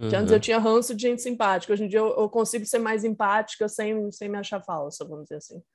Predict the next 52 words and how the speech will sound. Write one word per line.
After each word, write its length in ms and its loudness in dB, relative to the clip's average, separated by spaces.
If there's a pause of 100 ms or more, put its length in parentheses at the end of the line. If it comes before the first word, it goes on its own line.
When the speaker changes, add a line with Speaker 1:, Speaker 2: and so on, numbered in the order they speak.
(320)
Speaker 1:
Porque 120 -8
antes 160 -2
eu 80 6
achava 320 2
que 60 -2
as 100 -4
pessoas 220 -4
simpáticas 640 -2
eram 180 0
meio, 280 -4
"Ah, 280 -2
<laughs> 400 -8
você 220 -10
está 180 -8
me 100 -6
enganando, 460 -2
meu 240 0
anjo." 320 -8 (580)
Aí, 180 4
Speaker 2:
<laughs> 1080 4
Speaker 1:
aí 240 2
eu 80 2
fui 220 -2
mudando. 760 0 (920)
E 120 -2
foi 160 4
legal, 460 4
porque 240 -2
aí 120 6
eu 120 6
consegui 320 -2
me 100 -4
abrir 340 2
pra 120 0
me 100 0
comunicar 460 -2
com 80 -4
as 80 -8
pessoas 560 -4
mais, 400 -4
assim. 260 -10
Antes 180 -4
eu 120 2
acho 180 -2
que 60 -6
eu 60 -6
colocava 400 -2
uma 120 -2
trava 380 -2
na 80 -4
minha 160 -4
comunicação. 720 -8